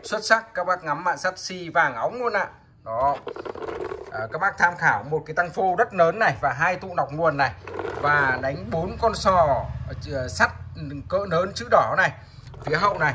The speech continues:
rất mới, rất đẹp. Model của nó là Technic, à, tám ngàn sáu, điện một trăm vôn, công suất tiêu thụ lên đến một trăm tám mươi oát ạ, một trăm tám mươi oát. Cũng đánh từ bốn đến mười sáu ohm cho A B riêng biệt, từ tám đến mười sáu ohm cho A cộng B.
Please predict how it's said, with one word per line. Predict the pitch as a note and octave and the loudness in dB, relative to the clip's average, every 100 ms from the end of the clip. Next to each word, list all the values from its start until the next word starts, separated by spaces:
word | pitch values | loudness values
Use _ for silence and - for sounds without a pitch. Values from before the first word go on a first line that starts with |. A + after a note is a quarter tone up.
| - | 0
rất | D#3 B3 - | -2 -2 -4
mới, | D3+ D3 D#3+ | -6 -2 -2
rất | F#3+ A#3 | -2 -4
đẹp. | G#3 F3+ - | 0 0 -2
Model | D#3+ F#3+ G3 F#3+ | -4 0 0 0
của | D3 | -4
nó | C#3 | 0
là | F3 | 0
Technic, | F3 A3+ A#3 B3+ C#4 - - - - | 2 0 0 -4 -6 -12 -16 -16 -12
à, | - C3+ C#3 | -2 0 2
tám | - D3 G3+ | 4 4 6
ngàn | A#3+ G3 | 4 4
sáu, | C#3+ E3 D#3 A3 | 4 4 4 2
điện | G#3+ G#3+ F3 | -2 -4 -2
một | E3 D3+ | -6 2
trăm | G#3+ G#3+ | 4 4
vôn, | G#3+ A3 E3+ | 2 2 2
công | G3+ | -4
suất | A3 A#3+ | -2 -4
tiêu | G#3+ | -2
thụ | G3+ G#3 | -2 -2
lên | F#3+ G3 | -4 -2
đến | F#3 G#3 | -2 -2
một | G3+ - | -2 2
trăm | G#3+ G#3 | 2 2
tám | G3 F3+ E3+ A#3 | 2 4 4 4
mươi | B3+ | 4
oát | C4+ | 4
ạ, | C#4+ - - - | 6 2 0 -16
một | C3+ - | -10 -2
trăm | F#3 F3+ | 0 0
tám | - D#3+ A3+ | 2 4 4
mươi | |
oát. | A#3 C4 - - - - - | 4 4 2 -20 -20 -18 -10
Cũng | G3 G#3 | -2 2
đánh | E3+ A3 | 2 2
từ | A3+ F#3 | -6 -6
bốn | F#3+ F3 | -4 -4
đến | B3 C4+ | -2 -2
mười | A3+ | 0
sáu | E3 F3 | 2 4
ohm | A#3 A#3 D3 | 6 4 0
cho | F#3+ | 2
A | G3+ G3+ | 4 6
B | |
riêng | G#3+ A3 G#3+ G#3 | 4 2 0 0
biệt, | G3 - | -2 -2
từ | - D#3 C#3+ | -8 -8 -2
tám | C#3+ D#3+ | 2 2
đến | A#3 C4 | 0 -4
mười | F#3+ | -2
sáu | E3 | 0
ohm | F#3+ G#3 | 0 -2
cho | G#3+ | 2
A | G3+ | 2
cộng | G3 | 2
B. | - | 0